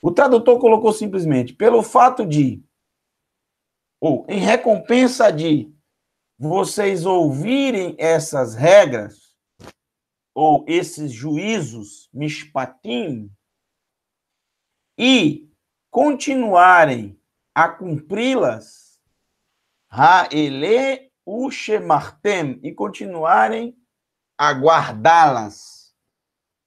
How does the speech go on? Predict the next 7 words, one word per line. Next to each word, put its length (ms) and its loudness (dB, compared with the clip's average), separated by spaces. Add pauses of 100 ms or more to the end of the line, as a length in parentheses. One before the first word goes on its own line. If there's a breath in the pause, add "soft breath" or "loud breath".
(120)
Vem 120 -12
de 60 -12
shemor, 840 0
guardar. 800 -2 (1120)
"Va'asitem, 1400 -2 (400)
e 480 -6
cumpri-las." 1200 -2